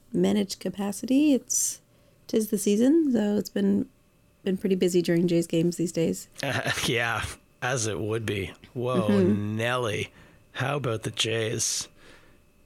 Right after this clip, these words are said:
Speaker 2: They, uh, I s-, I heard a stat, and I can't remember what the numbers were, but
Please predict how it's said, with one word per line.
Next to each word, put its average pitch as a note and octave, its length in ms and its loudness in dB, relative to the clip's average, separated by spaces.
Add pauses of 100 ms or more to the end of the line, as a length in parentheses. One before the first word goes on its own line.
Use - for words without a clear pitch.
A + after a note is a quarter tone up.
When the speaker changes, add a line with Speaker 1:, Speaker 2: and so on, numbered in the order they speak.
(320)
Speaker 2:
They, C3+ 340 0
uh, A#2 300 -2
I B2+ 80 -4
s-, B2+ 200 -2
I C#3+ 100 -4
heard C#3+ 220 -2
a C3 40 -4
stat, B2 380 -2
and A#2 100 -6
I G#2+ 80 -4
can't C#3 240 -4
remember C3 240 -4
what G#2+ 140 -4
the A#2 60 -4
numbers A2+ 460 -4
were, G#2+ 300 -4 (500)
but G#2+ 300 -4